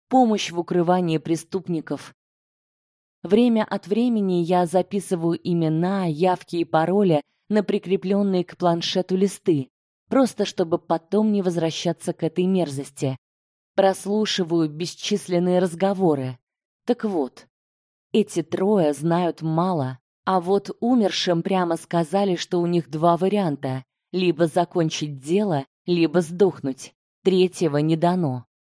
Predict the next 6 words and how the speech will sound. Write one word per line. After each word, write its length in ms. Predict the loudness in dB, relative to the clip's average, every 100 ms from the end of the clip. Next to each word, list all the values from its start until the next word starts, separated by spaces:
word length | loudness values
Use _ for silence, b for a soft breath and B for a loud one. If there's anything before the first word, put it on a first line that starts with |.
| _
Поэтому 460 | 0 2 2 2 2
они 280 | 2 2 0
предпочли 680 | -2 -6 -6 -6 -4 0 2
расстаться 640 | 0 -2 -4 -4 -2 -2
с 40 |
жизнью. 580 | 0 0 0 0 -2 -6